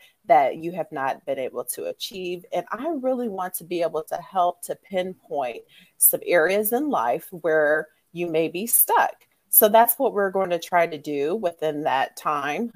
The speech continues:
um, that we are talking during the Discover Her call. And then from there,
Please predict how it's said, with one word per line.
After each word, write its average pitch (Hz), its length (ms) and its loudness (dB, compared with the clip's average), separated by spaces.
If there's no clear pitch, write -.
um, 143 400 -4
that 127 260 -2
we 151 240 -4
are 131 360 0
talking 160 400 0
during 165 280 -4
the 131 240 -2
Discover 160 440 2
Her 175 160 4
call. 135 500 2
And 202 200 2
then 226 220 8
from 220 280 0
there, 190 640 6